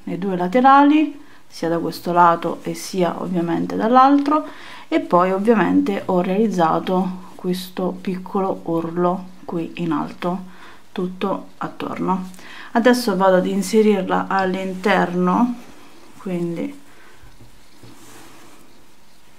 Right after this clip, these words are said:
inserisco la fodera all'interno, l'aggiusto,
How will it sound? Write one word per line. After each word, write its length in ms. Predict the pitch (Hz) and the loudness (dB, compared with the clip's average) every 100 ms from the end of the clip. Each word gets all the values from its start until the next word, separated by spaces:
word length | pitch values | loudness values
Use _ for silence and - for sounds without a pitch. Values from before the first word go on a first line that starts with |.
| - - - - - - - - - | -20 -20 -20 -20 -20 -20 -20 -20 -12
inserisco 920 | 208 180 185 180 180 180 - - - - - | -8 -8 -8 -10 -8 -10 -12 -14 -16 -14 -12
la 180 | 196 | -10
fodera 500 | 185 185 180 175 - - | -8 -6 -4 -4 -6 -8
all'interno, 1080 | 196 214 247 254 262 277 277 285 285 285 - - | -8 -2 2 2 2 0 6 8 8 6 -4 -12
l'aggiusto, 840 | - 165 165 151 - - 294 349 | -8 -8 -8 -10 -12 -4 -4 -4